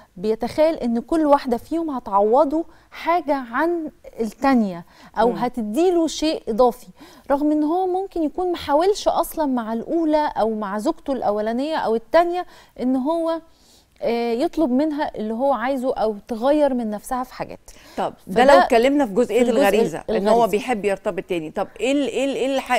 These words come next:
Speaker 2: العامل
Speaker 1: ال-،
Speaker 2: التاني؟
Speaker 1: الجزء التاني الزوجة.
Speaker 2: آه.
Speaker 1: لو هي بقى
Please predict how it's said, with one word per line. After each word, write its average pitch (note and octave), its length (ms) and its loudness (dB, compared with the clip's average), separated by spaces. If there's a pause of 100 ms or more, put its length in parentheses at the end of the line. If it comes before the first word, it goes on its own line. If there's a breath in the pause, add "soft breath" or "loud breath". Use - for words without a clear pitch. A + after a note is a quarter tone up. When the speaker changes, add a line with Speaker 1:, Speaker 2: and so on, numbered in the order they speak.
Speaker 2:
العامل G3 320 0
Speaker 1:
ال-، G#3 40 0
Speaker 2:
التاني؟ F#3+ 360 -4
Speaker 1:
الجزء D#4+ 340 0
التاني E4+ 480 -2
الزوجة. G3+ 460 -2 (420 soft breath)
Speaker 2:
آه. - 80 0
Speaker 1:
لو A#3 100 2
هي C4+ 340 0
بقى A3+ 300 0